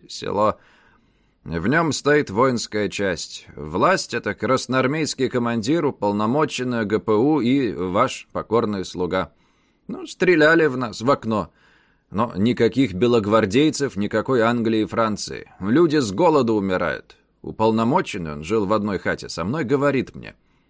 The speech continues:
«Исаак, мы люди в форме. Из нас троих ты один свободный. Езжай в Ростов, доложи секретарю крайкома обстановку как есть, что не контрреволюция, а голод».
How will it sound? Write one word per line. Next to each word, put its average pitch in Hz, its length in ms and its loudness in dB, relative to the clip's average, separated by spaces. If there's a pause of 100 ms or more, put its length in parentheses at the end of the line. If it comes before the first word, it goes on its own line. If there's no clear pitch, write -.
(100)
«Исаак, 123 540 -2 (600)
мы 185 180 4
люди 185 280 2
в 147 100 -10
форме. 76 440 -4 (380)
Из 98 220 -2
нас 160 300 0
троих 143 480 2
ты 143 160 2
один 135 480 2
свободный. 101 800 0 (580)
Езжай 156 400 2
в 165 60 0
Ростов, 110 420 0
доложи 160 400 4
секретарю 151 540 0
крайкома 139 480 2
обстановку 123 600 -2
как 107 260 -4
есть, 85 220 -6
что - 180 -4
не 139 120 2
контрреволюция, 139 1200 0
а 110 40 0
голод». 123 500 0